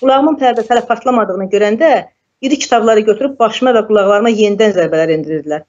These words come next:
Mən huşumu itirdim. Huşumu itirənə qədər döydülər məni. Daha sonra bir nəfər gəlib deyib ki, "Bəs mən daha, e, yaxşı variant bilirəm. O cür döyəndə, e, ağrı çox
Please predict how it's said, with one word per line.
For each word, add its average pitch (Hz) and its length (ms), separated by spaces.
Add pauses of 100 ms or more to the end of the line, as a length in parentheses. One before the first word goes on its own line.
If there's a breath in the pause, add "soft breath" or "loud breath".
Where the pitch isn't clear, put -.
(300)
Mən 277 180
huşumu 247 340
itirdim. 170 540
Huşumu 240 340
itirənə 240 380
qədər 170 300
döydülər 147 420
məni. - 240 (960)
Daha 330 180
sonra 311 320
bir 285 100
nəfər 262 340
gəlib 240 260
deyib 226 200
ki, - 180 (400)
"Bəs 233 160
mən 262 260
daha, 190 340 (360)
e, 196 100 (440)
yaxşı 214 320
variant 190 400
bilirəm. 196 360 (640)
O 269 140
cür 254 120
döyəndə, 240 500 (340)
e, 180 360 (360 loud breath)
ağrı 254 300
çox - 140